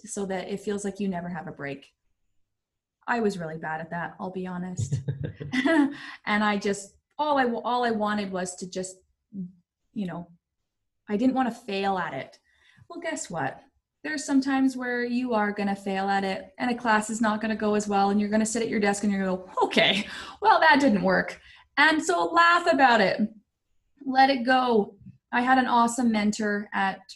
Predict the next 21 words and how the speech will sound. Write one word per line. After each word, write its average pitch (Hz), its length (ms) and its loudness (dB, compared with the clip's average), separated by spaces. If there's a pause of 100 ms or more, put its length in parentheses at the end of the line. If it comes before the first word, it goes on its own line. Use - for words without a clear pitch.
Raymond 208 280 -2
Elementary 196 520 -4
School. 190 440 -4
I 196 40 -4
had 190 120 -4
Robin 196 320 -2
Fairbanks. 190 760 -8
She - 280 -4
was 196 280 -4
so 240 460 -4
wonderful. 190 440 -2
I 220 140 2
would 254 160 -2
go 240 120 0
into 233 140 2
her 214 120 -2
class 202 340 -2
and 226 100 -6
I'd 208 120 -2
be 208 80 -2
like, 185 260 -6